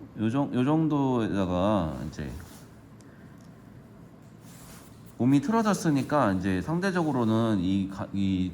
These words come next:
폭이 좁아 보입니다. 자, 그러면 저희는 다시 바로 팔꿈치로 가기 전에 손목으로 갈게요. 아까 말씀드린 바와 같이 여기가 이제 골반,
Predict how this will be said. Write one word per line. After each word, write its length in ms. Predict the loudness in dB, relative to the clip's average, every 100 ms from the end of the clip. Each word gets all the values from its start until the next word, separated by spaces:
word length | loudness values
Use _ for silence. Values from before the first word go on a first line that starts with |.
| -8
폭이 440 | -6 -4 -2 0
좁아 320 | 0 -2 -2
보입니다. 880 | 0 0 2 0 -2 -2 -2 -2 -4 -8 -14 -20 -20 -20 -20 -20 -10
자, 120 | -4 0
그러면 380 | 2 4 4
저희는 320 | 2 2 2 2
다시 500 | 0 -2 -2 -2 -4 -14 -20 -20 -20 -20 -20 -20 -16
바로 240 | -2 0 2
팔꿈치로 500 | 0 0 0 2 2
가기 220 | 2 2
전에 360 | 2 2 2 2
손목으로 580 | 0 2 2 2 2
갈게요. 520 | 2 -2 -2 -2 -2 -4
아까 200 | -4 0
말씀드린 560 | 0 0 0 0 0
바와 240 | 2 2 0
같이 580 | -2 -4 -4 -2 -4 -8 -16 -18 -20 -4
여기가 400 | -2 0 4 4
이제 520 | 4 2 2 2 0 -2 2
골반, 600 | 4 6 6 4 2